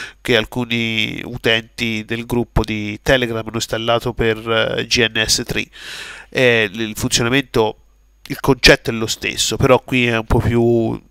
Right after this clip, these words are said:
a larga scala. Il, eh, come, eh, tecnico di rete, la parte che ti interessa a te è questa.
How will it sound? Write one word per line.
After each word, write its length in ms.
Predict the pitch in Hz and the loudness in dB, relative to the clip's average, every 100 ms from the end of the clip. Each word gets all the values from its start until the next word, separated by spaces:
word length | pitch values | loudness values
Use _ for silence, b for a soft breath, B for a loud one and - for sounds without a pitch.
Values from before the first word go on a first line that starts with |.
| _ _ _ | _ _ _
a 100 | - | -8
larga 340 | 117 113 113 110 | -2 -2 -2 -4
scala. 420 | - 107 85 - - _ B B B B B _ | 0 0 0 -6 -16 _ B B B B B _
Il, 340 | - 151 139 | -2 0 6
eh, 460 | 139 135 131 123 131 - B B B | 8 10 8 6 0 -6 B B B
come, 540 | - 156 143 131 117 - | 2 2 4 4 4 2
eh, 600 | 117 113 110 117 120 117 120 B B B | 0 4 4 4 2 0 -2 B B B
tecnico 420 | 185 196 165 131 | 4 4 0 2
di 120 | 120 | 2
rete, 460 | 123 123 117 143 170 - b - - | 4 4 4 2 0 -4 b -20 -14
la 140 | - 135 | -4 6
parte 340 | 160 147 - | 8 8 4
che 120 | 123 | -2
ti 120 | 123 143 | -4 -4
interessa 440 | 131 120 120 - | 0 2 4 4
a 40 | |
te 420 | 165 - 131 151 139 | 2 4 6 6 4
è 100 | - | 2
questa. 460 | 101 104 - - | 0 0 -4 -8